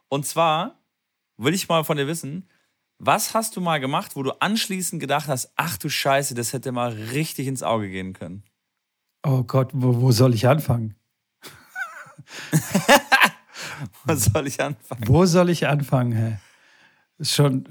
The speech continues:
Speaker 2: ich, keine Ahnung. Also das, da, da gibt's so viel. Da
Speaker 1: Echt? Aber nee, aber jetzt mal, ich meine mal, wo es wirklich, also wo es wirklich, wenn, wo es wirklich hätte richtig schief gehen können. Also ich kann mich, ich habe auch kurz überlegt, bei mir,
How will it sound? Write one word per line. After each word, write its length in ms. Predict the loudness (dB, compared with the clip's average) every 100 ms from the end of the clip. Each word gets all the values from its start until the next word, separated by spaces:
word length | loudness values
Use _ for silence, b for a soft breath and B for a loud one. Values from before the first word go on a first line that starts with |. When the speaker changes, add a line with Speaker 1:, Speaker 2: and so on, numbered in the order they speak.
| -2
Speaker 2:
ich, 260 | -2 -2 -8 -12 -14 _ -2
keine 300 | 2 4 4
Ahnung. 260 | 4 2
Also 200 | 2 2
das, 180 | 4 0
da, 140 | 2 0
da 220 | 2 2
gibt's 560 | 2 -4 -8 -6 0
so 180 | 4 4
viel. 520 | 2 0 2 2 -2 _ _ _ _ _ _ -6
Da 440 | 0 2 0 -2 -6 -12 -12 -16 _ _ -10 -4
Speaker 1:
Echt? 260 | -2 0
Aber 140 | 0 0
nee, 360 | -2 0 2
aber 140 | 2 0
jetzt 120 | 0
mal, 100 | -4
ich 100 | 0
meine 160 | 0
mal, 160 | 0 0
wo 40 |
es 160 | -2 -2
wirklich, 360 | -2 -2 -4 -2
also 180 | -2
wo 80 | -4
es 140 | -6 -6
wirklich, 500 | -6 -2 -4 -6 -16 b b b -6
wenn, 400 | -4 -4 -8 -14 -20 _ _
wo 220 | -16 -6
es 120 | -6 -4
wirklich 220 | -6 -4
hätte 240 | -4 -4
richtig 320 | -6 -8 -8
schief 220 | -6 -6 -6
gehen 200 | -12 -12
können. 280 | -16 -18 _ _ _ _ _ _ _
Also 180 | -4 -4
ich 80 | -2
kann 140 | -2
mich, 120 | -2 -2
ich 120 | 0
habe 100 | 0
auch 120 | -2
kurz 200 | -4 -8
überlegt, 280 | -6 -6 -2
bei 120 | -2
mir, 420 | -2 -4 -2 -4